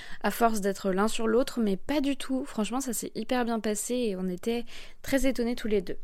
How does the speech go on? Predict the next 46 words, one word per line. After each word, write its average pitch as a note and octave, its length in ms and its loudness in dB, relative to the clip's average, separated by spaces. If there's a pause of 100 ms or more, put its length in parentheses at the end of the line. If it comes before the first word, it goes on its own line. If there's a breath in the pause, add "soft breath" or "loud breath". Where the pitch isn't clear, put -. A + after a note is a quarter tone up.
(120)
Alors G#3+ 200 8
moi A#3+ 160 6
j'ai A#3+ 160 4
continué A#3+ 400 0
à A3+ 80 2
travailler G3+ 420 2
en C#4 120 0
effet G#3 240 0
puisque - 280 -4
mon F#3 400 0
activité F#3+ 460 -4
professionnelle G3+ 680 -2
depuis F#3+ 300 -4
l'ouverture G#3+ 460 0
de G#3 100 -2
ma F#3+ 140 0
chaîne, A3 380 -4
bah, F3+ 120 -4
c'est - 280 0
YouTube. A3 580 -4 (540 loud breath)
Donc A3 160 0
le B3 100 8
confinement, A#3+ 420 0
il B3 160 2
a G#3 80 -2
pas C4 200 0
changé G3+ 360 -2
grand-chose G#3 720 0
à G3+ 80 -2
ma F#3 160 -4
routine A3+ 500 -4
parce - 280 -8
que F#3 100 -10
je F3+ 120 -6
suis - 260 -6
déjà G#3+ 600 2
de G3 240 -2
base, G3+ 400 -2 (460 loud breath)
euh, F#3 180 0
presque A#3 320 -2
tout G#3 120 -4
le G3+ 60 -4
temps G#3+ 140 -2
confinée F#3+ 380 -4
chez F#3+ 180 -4
moi, F#3+ 460 -2